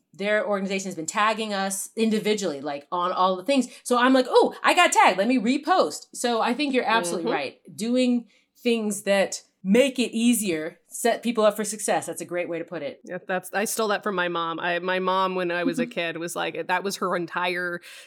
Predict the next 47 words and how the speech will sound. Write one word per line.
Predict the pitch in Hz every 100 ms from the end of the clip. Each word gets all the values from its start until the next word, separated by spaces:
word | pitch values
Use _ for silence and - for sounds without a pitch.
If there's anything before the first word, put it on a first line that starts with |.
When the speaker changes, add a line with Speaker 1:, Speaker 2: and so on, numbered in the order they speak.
| _
Speaker 2:
ethos | 254 196 208 175 170
of, | - 180
like, | 170
raising | 170 170 170 160
kids | 170 - -
is | - 165
like, | 160 160 - - - -
"I | 180 190
am | 202 190
not | 180 180
gonna | 185 175
be | 175
mad | 165 175
at | -
my | 170
kids | 165 160
for | -
acting | 165 - 165
like | 165 170
kids. | - 170 - -
I'm | 165
gonna | 165
set | 160 165 170
them | 180
up | -
for | 214
success, | - 226 - 311 233 - - -
sh-, | -
you | 208 170
know, | 160 170 214 - -
model | 196 190 226 226 214
the | 185 185
way | 175 185 185
that | 170 165
I | 165
want | 175 165 -
them | 180 190
to | 180
behave, | 175 175 165 165
that | 160
I |
want | 160 175
them | 165
to | 156
behave | 165 185 175
around | 165 170 160
others. | 165 160 160 165